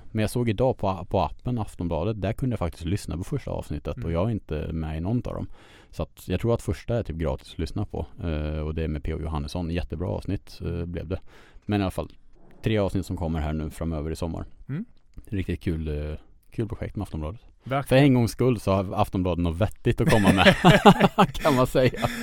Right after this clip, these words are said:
Speaker 2: Absolut. Har, har du något, har du något möte som du minns lite extra hittills under din podcastkarriär?
Speaker 1: Ja,
Speaker 2: Du får
Speaker 1: men
Speaker 2: sälja
Speaker 1: det
Speaker 2: in ett avsnitt som du inte tycker att man får missa.
Speaker 1: Ja,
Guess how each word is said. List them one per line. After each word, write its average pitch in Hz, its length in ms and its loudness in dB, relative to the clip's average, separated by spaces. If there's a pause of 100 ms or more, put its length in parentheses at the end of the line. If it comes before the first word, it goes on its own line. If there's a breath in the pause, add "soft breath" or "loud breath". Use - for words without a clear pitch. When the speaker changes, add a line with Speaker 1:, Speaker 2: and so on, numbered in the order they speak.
(120)
Speaker 2:
Absolut. 131 760 2
Har, - 240 -2
har 175 140 6
du 180 60 4
något, 170 400 -2
har 165 120 0
du 170 60 2
något 165 140 0
möte 170 380 0
som 196 140 -4
du 180 80 -2
minns 156 220 -2
lite 143 200 0
extra - 400 -6 (260)
hittills 107 600 -6 (240)
under 120 140 -8
din 104 240 -10 (580)
podcastkarriär? - 800 -12 (640)
Speaker 1:
Ja, 104 260 4
Speaker 2:
Du - 0 -
får - 60 2
Speaker 1:
men 117 100 4
Speaker 2:
sälja 156 260 8
Speaker 1:
det 151 60 8
Speaker 2:
in 143 80 6
ett 139 140 4
avsnitt 123 320 -2
som 113 120 -6
du 107 60 -8
inte - 120 -14
tycker 107 220 -6
att 101 80 -8
man 104 120 -10
får 110 120 -14
missa. 113 320 -10 (160)
Speaker 1:
Ja, 120 440 4